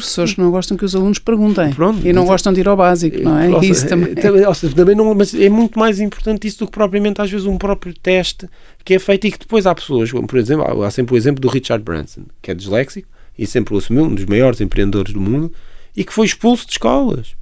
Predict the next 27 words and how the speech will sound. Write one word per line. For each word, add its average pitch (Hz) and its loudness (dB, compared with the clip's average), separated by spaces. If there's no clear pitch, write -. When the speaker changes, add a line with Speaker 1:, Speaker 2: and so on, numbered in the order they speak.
Speaker 2:
Não 226 0
conseguia, 254 2
chumbava. 240 2
Não 262 0
passava 269 0
porque - 0
tinha 240 2
um - 2
problema 143 2
de 127 -2
dislexia. 117 -2
Obviamente 127 0
já 101 0
foi 127 -2
ainda 113 0
há 95 -2
mais 98 0
anos, 160 0
hoje 117 0
em 107 0
dia 104 0
há - -2
uma 110 -2
tolerância 113 -4
um - -2
bocadinho 104 -6
maior, 98 -2